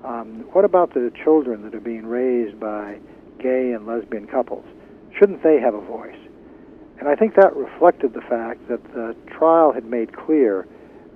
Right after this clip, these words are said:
that when you deprive a couple of the right to marry, you seriously harm them, but you also seriously harm the children that they're raising.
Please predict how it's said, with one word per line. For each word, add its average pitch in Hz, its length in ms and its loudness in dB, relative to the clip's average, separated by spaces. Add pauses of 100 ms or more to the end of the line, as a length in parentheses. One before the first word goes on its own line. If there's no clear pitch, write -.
that 123 220 -2 (1600)
when 147 200 -8
you 135 180 -2
deprive 175 840 4
a 139 120 -8
couple 135 640 -2
of 107 520 -10
the 120 80 -16
right 127 320 -2
to - 60 -16
marry, 110 460 -10 (840)
you 269 180 -4 (240)
seriously 202 500 4
harm 117 420 -4
them, 131 280 0
but - 160 -6
you 147 120 -2
also 196 360 2 (160)
seriously 156 380 0
harm 127 320 -6
the 113 60 -10 (140)
children 131 340 2
that 90 140 -20
they're 110 140 -8
raising. 110 440 -10